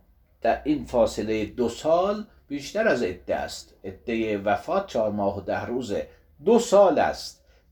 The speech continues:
در این حال بعد از علم به وفات عده نگه می‌داره.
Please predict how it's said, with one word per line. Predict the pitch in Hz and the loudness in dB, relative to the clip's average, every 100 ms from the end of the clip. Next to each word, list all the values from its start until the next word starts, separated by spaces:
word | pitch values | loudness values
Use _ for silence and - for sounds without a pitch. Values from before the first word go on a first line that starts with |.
| - | -4
در | 127 | -4
این | 120 160 151 | -2 -4 -4
حال | 139 175 185 | 0 2 2
بعد | - 123 110 110 | 0 0 2 2
از | 107 104 | 0 -2
علم | 101 110 107 104 104 98 | -4 -2 -2 -4 -4 -4
به | 104 | -2
وفات | 98 107 - 156 131 - - - | 0 -2 0 4 4 4 -4 -12
عده | 95 - 98 | -12 -12 -14
نگه | 90 85 90 - | -12 -12 -12 -14
می‌داره. | 82 85 73 - | -14 -10 -10 -12